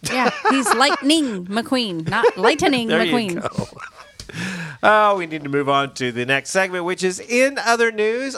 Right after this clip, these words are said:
Speaker 2: I've got a couple of things, and I think Corey's over there looking at something. But, um, last week we talked about, uh, the, uh, March high, which was, like, a hundred and,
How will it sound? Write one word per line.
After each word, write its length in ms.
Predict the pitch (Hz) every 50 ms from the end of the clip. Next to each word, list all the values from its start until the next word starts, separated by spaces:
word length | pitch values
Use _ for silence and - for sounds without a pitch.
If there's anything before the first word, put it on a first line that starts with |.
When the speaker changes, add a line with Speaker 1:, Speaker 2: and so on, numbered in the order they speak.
| -
Speaker 2:
I've 260 | 196 202 220 254 254
got 160 | 240 226 202 190
a 40 | 196
couple 460 | - _ - - 233 - - 233 165
of 120 | 156 147
things, 460 | - - 139 120 120 135 175 196 170 160
and 220 | 151 139 139 135
I 40 | 131
think 200 | 127 151 156 -
Corey's 280 | - 131 147 156 131 113
over 140 | 113 107 110
there 120 | 107 98
looking 240 | 104 127 139 - 98
at 120 | 90 - -
something. 360 | - 139 156 135 101 92 95
But, 180 | 92 92 - - - - - - - - - -
um, 260 | - 139 131 123 113 - - - -
last 340 | - 196 240 320 339 - -
week 200 | 247 240 247 -
we 120 | 220 220 220
talked 380 | - - 185 175 185 - - -
about, 600 | 226 170 131 113 104 95 92 101 139 - - - - _ _ _ _ _ _ _ _ _ _ _ _ _ _ _ - - - -
uh, 440 | 139 135 131 127 120 113 107 107 - _
the, 500 | - 139 139 135 131 127 123 123 123 - - _ _
uh, 200 | - 123 120 117 131
March 840 | 127 123 143 151 165 202 220 208 _ - - - - - - - - _ _ _ _ _ _ _ _ _ _
high, 920 | - - - 170 165 147 139 131 123 123 120 120 123 143 185 240 269 233 _ _ _
which 200 | - 139 143 139 -
was, 300 | 135 127 123 117 - -
like, 160 | 117 117 120
a 60 | 127 131
hundred 280 | 151 156 156 151 143 135
and, 260 | 131 117 113 -